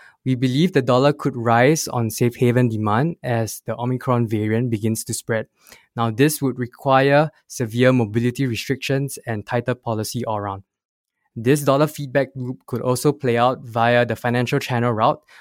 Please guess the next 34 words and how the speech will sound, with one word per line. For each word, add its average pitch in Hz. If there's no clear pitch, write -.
where 113
a 120
stronger 175
dollar 123
will 139
affect 143
economic 127
activity 127
through 120
its 123
impact 165
on 117
financial 123
conditions. 104
Now, 110
on 113
the 113
other 147
hand, 151
we 120
believe 120
the 113
right-hand 123
side 120
of 117
the 113
dollar 110
smile, 127
where 120
U 127
S 165
growth 135
outperformance 123
continues, 143